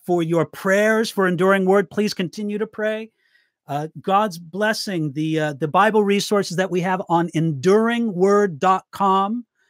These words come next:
continue to go out and be a blessing to, uh, people. And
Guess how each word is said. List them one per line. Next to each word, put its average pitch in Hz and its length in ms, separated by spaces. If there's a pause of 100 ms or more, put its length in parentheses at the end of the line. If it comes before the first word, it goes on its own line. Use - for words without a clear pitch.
(220)
continue 226 440
to 208 80
go 190 220
out 190 320
and 156 140
be 175 100
a 170 60
blessing 175 680
to, 147 440
uh, 135 220 (140)
people. 214 420
And 160 160